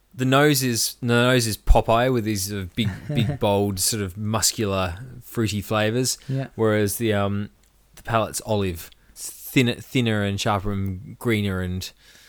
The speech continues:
Speaker 2: Yeah.
Speaker 1: Well, there you go.
Speaker 2: Dram in the box. Good or bad, it's always worth trying. So thank you, Cleon, for sending us this in. Thank you a bunch of other people that have sent us stuff in. Don't worry, we are going to <laughs> review those ones too.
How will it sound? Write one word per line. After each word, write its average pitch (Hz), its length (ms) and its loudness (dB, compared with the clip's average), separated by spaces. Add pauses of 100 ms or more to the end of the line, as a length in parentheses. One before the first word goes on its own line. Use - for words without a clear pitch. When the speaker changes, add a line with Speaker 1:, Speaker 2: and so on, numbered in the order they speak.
(160)
Speaker 2:
Yeah. 139 500 -4 (420)
Speaker 1:
Well, 175 440 4 (420)
there 175 140 4
you 208 220 0
go. 139 340 0 (340)
Speaker 2:
Dram 160 280 2
in 202 60 4
the 185 60 2
box. - 400 0 (200)
Good 170 320 6
or 170 120 2
bad, 110 360 0
it's 101 140 -8
always 127 300 0
worth 113 180 -2
trying. 107 360 -4
So 131 200 -2
thank 185 320 -2
you, 196 60 -10
Cleon, 123 360 -2
for - 60 -12
sending 117 300 -2
us 107 120 -6
this - 180 -8
in. 190 180 0 (320)
Thank 208 240 2
you 208 80 2
a 143 40 2
bunch 160 400 0
of 143 60 -2
other 131 160 0
people 139 280 0
that 117 80 -2
have 110 80 -6
sent 123 200 -4
us 113 80 -6
stuff - 280 -4
in. 131 180 0 (300)
Don't 180 180 0
worry, 107 360 0 (300)
we 151 420 2 (280)
are 143 80 0
going 139 260 2
to 143 100 -2
<laughs> - 0 -
review 147 300 4
those 135 220 4
ones 127 280 0
too. 110 300 0